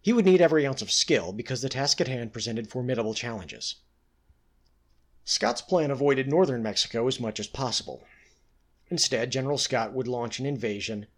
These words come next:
from the coast by assaulting the Mexican port city of Veracruz.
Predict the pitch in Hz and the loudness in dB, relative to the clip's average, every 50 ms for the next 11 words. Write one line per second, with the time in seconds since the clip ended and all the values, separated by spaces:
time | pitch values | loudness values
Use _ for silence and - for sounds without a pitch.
0 | _ _ _ - 147 135 120 113 - - 147 104 69 - - - - - _ _ | _ _ _ -4 -4 -4 -4 -4 -6 -6 -6 -6 -4 -4 -4 -6 -6 -8 _ _
1 | _ _ _ - - 120 117 110 - - 143 147 147 147 143 139 127 117 117 117 | _ _ _ -8 -6 -4 -2 -2 0 0 0 0 0 -2 -4 -6 -4 -4 -4 -6
2 | - - - 170 156 151 - 160 160 - - - 113 117 120 107 113 104 104 107 | -6 -4 -4 -4 -2 0 0 0 0 0 -2 -4 -4 -4 -4 -2 -2 -2 -2 -4
3 | 107 - 123 104 - - - - - | -6 -8 -10 -12 -12 -10 -10 -10 -10